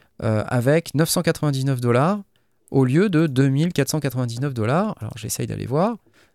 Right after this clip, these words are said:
mais chez Sweetwater, euh, effectivement, euh, on le voit ici, avec les différents systèmes.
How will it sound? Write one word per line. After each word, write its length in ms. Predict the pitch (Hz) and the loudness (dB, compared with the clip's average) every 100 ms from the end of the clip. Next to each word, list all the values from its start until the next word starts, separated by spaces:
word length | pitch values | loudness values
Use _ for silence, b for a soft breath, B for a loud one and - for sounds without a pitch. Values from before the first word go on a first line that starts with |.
| - | -4
mais 220 | 117 120 | -2 0
chez 220 | - 175 | 0 0
Sweetwater, 680 | - 151 127 113 - 160 202 214 _ _ _ _ _ - - | 0 -4 -4 -4 0 0 0 -4 _ _ _ _ _ -16 -10
euh, 240 | - 55 55 - | -8 -6 -8 -6
effectivement, 720 | 143 - 131 - 113 147 202 - - | -6 -6 -10 -8 -6 -6 -8 -12 -14
euh, 220 | 143 120 - - 50 64 - - _ _ _ _ - | -10 -8 -8 -10 -12 -12 -14 -18 _ _ _ _ -8
on 100 | 123 | -6
le 80 | 113 | -2
voit 220 | 123 113 | 0 0
ici, 500 | 101 - 165 208 226 _ - | 0 -2 -2 -4 -8 _ -10
avec 380 | 107 101 - - - | -6 -6 -8 -20 -8
les 180 | 123 | -4
différents 360 | 123 117 127 113 | -4 -4 -8 -8
systèmes. 500 | - - 139 175 185 | -8 -2 0 0 -2